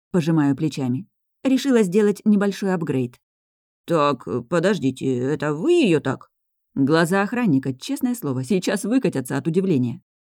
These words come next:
«Я? Есть ещё вопросы?» «Эм, нет. Простите за беспокойство».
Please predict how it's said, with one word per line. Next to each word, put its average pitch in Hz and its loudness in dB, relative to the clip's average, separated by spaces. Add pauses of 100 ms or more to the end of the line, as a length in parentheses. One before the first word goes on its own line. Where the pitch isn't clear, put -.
(420)
«Я? 220 2 (240)
Есть 254 0
ещё 185 -2
вопросы?» 160 -4 (640)
«Эм, 151 0
нет. 156 0 (220)
Простите 165 0
за 208 4
беспокойство». 165 -2